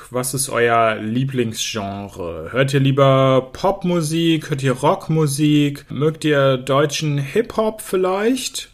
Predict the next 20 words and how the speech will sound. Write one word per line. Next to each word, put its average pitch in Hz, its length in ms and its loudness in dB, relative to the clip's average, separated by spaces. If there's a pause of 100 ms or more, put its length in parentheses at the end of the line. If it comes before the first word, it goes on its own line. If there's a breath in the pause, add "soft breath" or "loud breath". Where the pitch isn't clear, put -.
(100)
Oder 127 760 4 (180)
mögt 113 300 0
ihr 135 60 0
vielleicht 139 340 0
klassische 139 580 -2
Musik? 120 600 -4 (380 loud breath)
Wenn 143 120 4
ihr 156 100 4
klassische 180 600 0
Musik 160 520 0
mögt, 185 600 2
kennt 160 340 0
ihr 143 380 4 (100)
ihn 151 460 2
auf 120 320 2
jeden 120 320 2
Fall, 131 580 2 (300 loud breath)
Ludwig 139 880 4 (120)
van 117 460 -2
Beethoven. 101 1080 -2